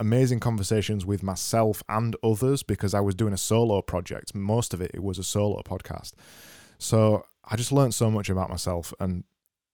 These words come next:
that was the most transformative one I've done, a podcast out of all the random ones.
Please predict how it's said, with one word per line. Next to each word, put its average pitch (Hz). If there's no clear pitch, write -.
that 113
was 120
the 107
most 104
transformative 101
one 95
I've 85
done, 95
a 90
podcast -
out 101
of 101
all 98
the 95
random 92
ones. 85